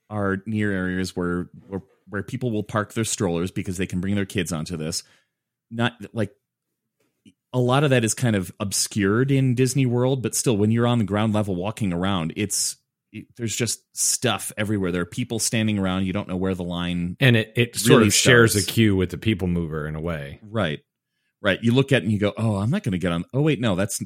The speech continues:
Speaker 1: that's not the People Mover line. I'm getting on the People Mover now." Um, but, yeah, they, they, it, none of it's appealing from a queue level. But when it comes down to the, the land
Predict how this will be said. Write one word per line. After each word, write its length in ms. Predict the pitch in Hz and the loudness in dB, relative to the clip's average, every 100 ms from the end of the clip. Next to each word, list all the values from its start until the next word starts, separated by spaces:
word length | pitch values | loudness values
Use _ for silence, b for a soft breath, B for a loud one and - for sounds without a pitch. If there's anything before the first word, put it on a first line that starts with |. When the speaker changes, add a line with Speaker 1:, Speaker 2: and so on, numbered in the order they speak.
| - - | -10 -8
Speaker 1:
that's 200 | 120 135 | -6 -4
not 140 | 98 | -6
the 80 | - | -6
People 240 | 90 80 | -12 -10
Mover 220 | 78 76 78 | -10 -10 -8
line. 260 | 71 71 | -6 -4
I'm 120 | 104 | -2
getting 200 | 123 120 | -2 -2
on 100 | 85 | -4
the 40 | 78 | -6
People 280 | 95 85 76 | -8 -12 -14
Mover 320 | 71 73 _ | -18 -20 _
now." 320 | 76 98 67 - _ _ _ _ - | -8 -8 -8 -18 _ _ _ _ -10
Um, 260 | 78 73 - _ _ _ 98 - | -10 -10 -14 _ _ _ -20 -6
but, 320 | 98 85 - _ _ _ _ _ 101 - _ _ _ _ - _ _ | -2 0 -2 _ _ _ _ _ -20 -20 _ _ _ _ -20 _ _
yeah, 260 | 135 120 78 73 | 0 0 -2 -8
they, 140 | 104 107 | -8 -8
they, 340 | 101 107 92 - _ _ _ _ - | -2 -2 -2 -10 _ _ _ _ -10
it, 180 | 131 | -6
none 200 | 127 139 | 0 2
of 100 | 214 | 2
it's 160 | 139 92 | 2 0
appealing 440 | 95 - 120 107 | -6 -2 2 2
from 200 | 92 101 | 0 -2
a 60 | 85 | -2
queue 480 | - - - 131 107 | -6 -10 -4 -2 0
level. 480 | 87 78 71 69 - _ _ _ _ _ _ | -2 -4 -8 -8 -12 _ _ _ _ _ _
But 140 | 107 104 | -4 0
when 120 | 110 | 0
it 120 | - | 0
comes 340 | - 135 131 113 | 0 2 2 2
down 340 | 120 117 113 | 2 4 2
to 280 | - 113 101 | 2 0 0
the, 520 | 87 98 92 87 85 - - | 0 0 2 0 -2 -8 -16
the 160 | 98 | -4
land 720 | 98 107 180 139 82 95 139 | 0 2 2 0 0 -2 -2